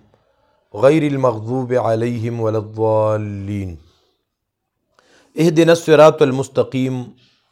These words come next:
په دې جمله کې د الله رب العزت د طرف نه مونږ ته د دعا طریقه راښودلې شوې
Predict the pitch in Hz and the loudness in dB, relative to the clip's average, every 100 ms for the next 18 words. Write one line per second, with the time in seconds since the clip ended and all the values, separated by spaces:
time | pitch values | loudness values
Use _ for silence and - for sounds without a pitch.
0 | _ _ _ _ _ _ _ _ _ 113 | _ _ _ _ _ _ _ _ _ -4
1 | 127 165 147 147 151 156 147 143 127 123 | 0 2 2 0 0 0 0 -2 -2 -2
2 | 120 123 139 131 120 110 113 113 117 120 | 0 2 2 2 0 -2 -4 -2 -2 -2
3 | 117 117 110 123 123 113 123 120 117 101 | -2 0 0 0 -2 -6 -6 -4 -4 -4
4 | 92 104 113 117 113 101 98 110 107 98 | -4 0 2 0 -2 -8 -4 -2 -2 -6
5 | 90 92 90 - 107 127 | -10 -10 -12 -8 -6 -6